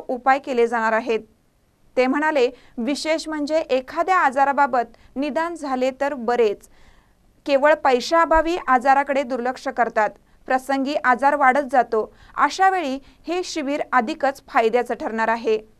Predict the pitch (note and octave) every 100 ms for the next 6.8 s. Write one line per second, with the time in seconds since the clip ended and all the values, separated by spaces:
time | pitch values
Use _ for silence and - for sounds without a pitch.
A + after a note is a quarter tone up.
0 | _ _ _ _ - - - A4 G#4 F#4+
1 | F#4 F4 D4 C#4+ C#4 C#4 C#4+ A#3+ A#3+ C4
2 | D#4 C4 B3+ C4+ B3+ A3 A3+ A#3 A3+ A3+
3 | A#3 A3 - - _ A3+ A3+ A#3 A#3 D4+
4 | D#4 D4 D4+ D4+ D4+ D#4 C4+ A3 - -
5 | - D#4+ D#4+ F4 F4+ D4 - D4 C4+ A#3+
6 | A#3 D4 - D#4 C#4+ C#4 C4